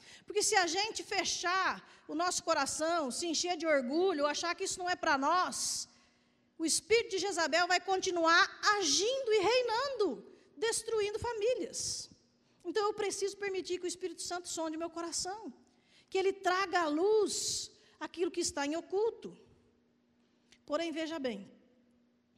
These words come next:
só quando Acabe morre que Jezabel é destronada. Não é para matar seu marido, tá, irmã?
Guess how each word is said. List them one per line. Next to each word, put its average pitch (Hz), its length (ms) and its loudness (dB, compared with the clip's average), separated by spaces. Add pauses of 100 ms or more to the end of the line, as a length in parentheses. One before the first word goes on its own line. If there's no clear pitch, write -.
(1160)
só - 360 -4
quando 339 280 -4
Acabe 294 480 -2
morre 247 760 2 (600)
que 247 120 -4
Jezabel 233 640 -2
é 214 60 -4
destronada. 196 760 -6 (1500)
Não 247 140 -4
é 262 40 -4
para 269 120 -8
matar 262 280 -4
seu 247 140 -8
marido, 240 360 -4
tá, 220 120 -4
irmã? 208 200 -4